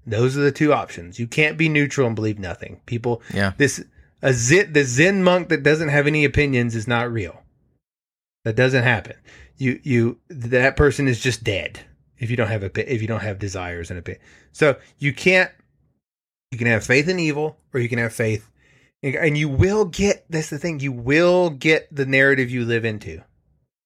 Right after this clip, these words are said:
Speaker 1: Absolutely. This is why you have to, I, I, I'm,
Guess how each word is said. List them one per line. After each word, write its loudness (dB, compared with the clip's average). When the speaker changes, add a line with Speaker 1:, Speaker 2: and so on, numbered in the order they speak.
Speaker 1:
Absolutely. 0
This 2
is -6
why 4
you 0
have 2
to, -4
I, 4
I, -4
I'm, -4